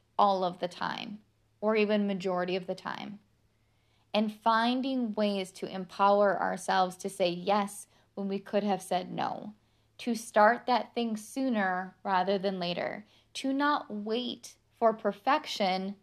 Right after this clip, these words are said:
before we begin, to look for progress instead. I want us moving forward to work on that and think about that and find ways to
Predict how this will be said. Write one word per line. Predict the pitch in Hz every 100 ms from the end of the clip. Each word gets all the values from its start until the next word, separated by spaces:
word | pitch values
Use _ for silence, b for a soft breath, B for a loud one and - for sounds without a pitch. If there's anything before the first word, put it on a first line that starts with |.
| -
before | 214 208 202 208 214
we | 214 208 196
begin, | 185 180 196 202 175 196 202 _ _ _ _ -
to | 240
look | 254 262
for | 240
progress | 220 - 214 214 233 202 175 - -
instead. | 190 175 - 85 - - _ _ _ _ _ _ _ _ _ _ _ _ _ _ -
I |
want | 196 214 226 240
us | 196 196 - - _
moving | 208 208 208
forward | - - 359 359 214 165 156 208 214 _ _ _ _ _ _ _ _ _ _ _ _ _
to | - 220 196 _ _ -
work | 226 269 294
on | 214 196
that | 165 -
and | 170 175
think | - 277 254
about | 196 180 175
that | 170 -
and | 190 175
find | - 220 240 247
ways | 226 226 220 202 208
to | - - 220 214